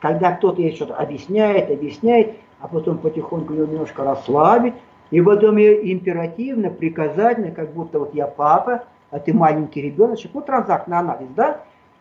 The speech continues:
Вот я взрослый, а ты ребёнок, потому что работаем с твоим бессознательным, понимаешь, как религиозный ритуал.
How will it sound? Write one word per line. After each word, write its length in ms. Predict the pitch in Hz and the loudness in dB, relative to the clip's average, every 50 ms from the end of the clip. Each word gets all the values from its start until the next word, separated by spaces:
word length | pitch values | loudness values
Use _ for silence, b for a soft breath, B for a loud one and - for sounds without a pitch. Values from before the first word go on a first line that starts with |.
| _ _ | _ _
Вот 280 | - 156 170 165 165 160 | -4 0 0 0 0 0
я 160 | 160 165 156 | 0 0 0
взрослый, 480 | 151 - 208 269 330 - - 208 170 160 | 0 0 -2 0 0 -4 -2 -2 -4 -4
а 20 | |
ты 140 | 165 233 277 | -4 -6 -6
ребёнок, 400 | 269 254 208 208 180 165 156 - | -6 -2 0 0 0 0 -2 -4
потому 320 | 170 165 - 185 185 175 | -8 -8 -6 -4 -4 -4
что 160 | 170 - 170 160 | -4 -4 -4 -4
работаем 400 | 170 165 226 247 240 196 165 170 | -4 0 2 2 2 2 0 -4
с 40 | |
твоим 220 | - 180 175 165 156 | -4 -4 -2 -2 2
бессознательным, 840 | 156 196 190 190 - 220 214 214 220 - 180 139 120 - 117 120 113 | 0 0 0 2 0 -2 -2 0 -2 -2 -2 -2 -2 -4 -10 -16 -14
понимаешь, 320 | - 160 190 220 202 156 - - | -12 -8 -6 -4 -4 -6 -6 -8
как 180 | 160 165 - | -10 -8 0
религиозный 600 | 180 202 220 233 214 233 254 233 185 156 147 151 | 0 0 0 0 -2 0 0 0 0 0 -2 -6
ритуал. 460 | 165 175 170 220 202 165 - - - | -6 -6 -2 0 0 0 0 -4 -8